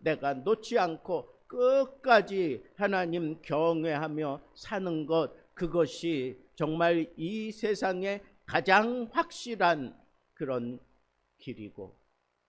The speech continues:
우리 인생의 끝자락을 멋지게 장식하는 그러한 길인 줄 알고, 오늘도 하나님 경외하는 마음으로 이 하루 승리하시고,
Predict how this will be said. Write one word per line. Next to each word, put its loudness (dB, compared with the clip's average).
우리 -12
인생의 -14
끝자락을 -12
멋지게 -12
장식하는 -16
그러한 -6
길인 -8
줄 -8
알고, -10
오늘도 -14
하나님 -8
경외하는 -8
마음으로 -14
이 -8
하루 -8
승리하시고, -8